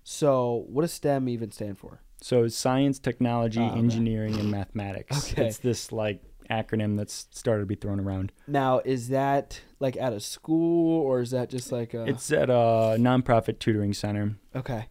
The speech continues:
Speaker 2: there. So, yeah, during the weeks, I get to be an after-school tutor, and just students come from school over to the center, get to build relationships with them. I've seen a lot of 'em from freshman year to graduate. Um, it's been great. Uh, and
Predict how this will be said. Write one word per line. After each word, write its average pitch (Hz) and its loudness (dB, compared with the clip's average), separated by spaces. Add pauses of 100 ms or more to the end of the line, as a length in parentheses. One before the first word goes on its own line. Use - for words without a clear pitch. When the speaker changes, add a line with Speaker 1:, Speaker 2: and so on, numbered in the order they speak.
Speaker 2:
there. 101 2
So, - -2
yeah, 110 4
during 131 4
the 113 4
weeks, 131 0
I 131 0
get 117 -2
to - -18
be 120 0
an 113 2
after-school 107 -4
tutor, 113 2
and 104 -2
just 101 -4 (480)
students 113 0
come 110 0
from 107 -2
school 117 2
over 110 2
to 113 4
the 107 2
center, 110 0 (220)
get 120 2
to 113 -6
build 107 2
relationships 104 -4
with 107 -4
them. 107 0
I've - -10
seen 110 -2
a 101 -4
lot 101 -6
of 113 -4
'em 98 -4
from 107 -4
freshman 110 0
year 104 0
to 95 -6
graduate. 101 -2 (480)
Um, 101 0
it's 98 -4
been 107 -2
great. 101 -2 (160)
Uh, 104 0
and 107 -4